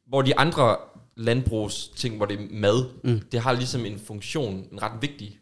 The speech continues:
Speaker 1: funktion i samfundet.
Speaker 2: Mm.
Speaker 1: Det har minkpels jo ikke. Det er jo pynt.
Speaker 2: Ja.
Speaker 1: Øhm.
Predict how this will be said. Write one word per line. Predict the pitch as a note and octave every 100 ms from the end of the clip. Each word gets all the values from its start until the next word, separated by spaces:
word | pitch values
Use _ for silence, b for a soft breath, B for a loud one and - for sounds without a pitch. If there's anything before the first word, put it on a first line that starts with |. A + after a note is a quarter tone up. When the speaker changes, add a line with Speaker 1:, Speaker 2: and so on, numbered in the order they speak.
| _ _ -
Speaker 1:
funktion | A2 G#2 C#3 G#2
i |
samfundet. | D#2+ A#2+ B2+ A2 F#2+ - _
Speaker 2:
Mm. | A#2 A2 - - -
Speaker 1:
Det |
har | A#2 B2
minkpels | C3 C#3+ B2 G2 G#2+
jo |
ikke. | G#2 A2 - _ A2+
Det |
er | G#2+
jo | C3
pynt. | C3+ - - _ _ _ _
Speaker 2:
Ja. | A#2+ G2 - _ _ _ _
Speaker 1:
Øhm. | G2+ G2 F#2+ F#2+ G2